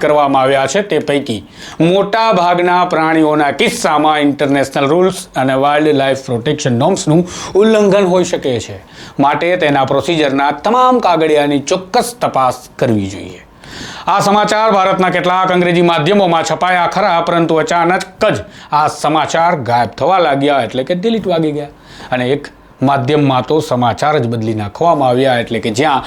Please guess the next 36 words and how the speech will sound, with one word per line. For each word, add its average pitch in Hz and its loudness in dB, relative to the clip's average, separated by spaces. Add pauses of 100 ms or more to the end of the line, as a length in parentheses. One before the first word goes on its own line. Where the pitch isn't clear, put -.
(340)
નેગેટિવ 311 2
લાગતા 240 2
સમાચાર 165 0
હતા, 139 0
ત્યાં 170 -2
પોઝિટિવ 104 -2
સમાચાર 175 -4
બતાવવા 160 2
લાગ્યા, 127 2
જેમાં 113 -2
વનતારાને 117 -2 (440)
મોડલ 147 4
ગણાવી 135 0 (340)
એ 131 0
પ્રકારના 120 -2
સમાચાર 113 -6
શો 120 -2
થઈ 101 -6
રહ્યા 92 -10
હતા. - -20 (540)
પણ 170 0
આવું 220 2
થયું 240 2
કેમ? 113 -2 (240)
તો 147 0
ઓલ્ટ 147 0
ન્યૂઝના 151 2
જણાવ્યા 135 0
મુજબ 151 2
તેમણે 135 0
આ 131 2
અંગે 160 2 (160)
જેમણે 135 0
સમાચાર 131 0
નથી 165 0
હટાવ્યા 147 0